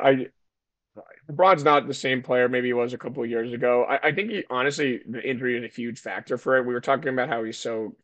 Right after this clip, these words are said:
much noticeably slower. I don't think he's honestly lost a step when he's fully healthy, but he came back from this in-, foot injury so much earlier than everyone expected that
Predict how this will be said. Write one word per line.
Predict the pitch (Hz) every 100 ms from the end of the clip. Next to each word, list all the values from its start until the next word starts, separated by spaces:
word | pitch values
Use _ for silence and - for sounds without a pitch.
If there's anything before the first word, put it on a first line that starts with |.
| 135 135
much | 123 - -
noticeably | 127 135 127 120 123 123
slower. | 117 - 117 113 127 143 123
I |
don't | 147 180
think | 175
he's | 135
honestly | 131 131 127
lost | 123 123 135
a |
step | - 123 117
when | 120
he's | 101
fully | - 120 107
healthy, | 113 107 - -
but | 143
he | 123
came | 165 175
back | 165
from | 160 131
this | 135
in-, | 143 -
foot | - 151 143
injury | 123 123 120 127
so | - 131 147 175 - _ _ -
much | 143 -
earlier | 131 123 135
than | 135 123
everyone | 127 123
expected | 120 - - 127 - 143
that | 131 123 -